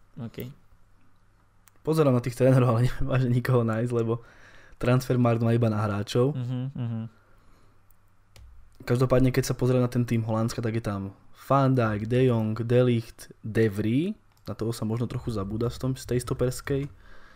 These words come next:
Speaker 2: Tejto Van de Beek, Depay, Wijnaldum, Bergwijn.
Speaker 1: Hele.
Speaker 2: A to je z tých lepších hráčov asi,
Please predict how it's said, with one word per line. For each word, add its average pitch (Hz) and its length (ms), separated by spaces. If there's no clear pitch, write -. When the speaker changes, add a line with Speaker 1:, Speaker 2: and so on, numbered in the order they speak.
Speaker 2:
Tejto 156 440
Van 147 220
de 151 100
Beek, 127 400
Depay, 117 520
Wijnaldum, 117 760
Bergwijn. 113 640
Speaker 1:
Hele. 135 280
Speaker 2:
A - 140
to - 140
je 123 120
z - 280
tých 127 200
lepších 131 480
hráčov 127 440
asi, 127 400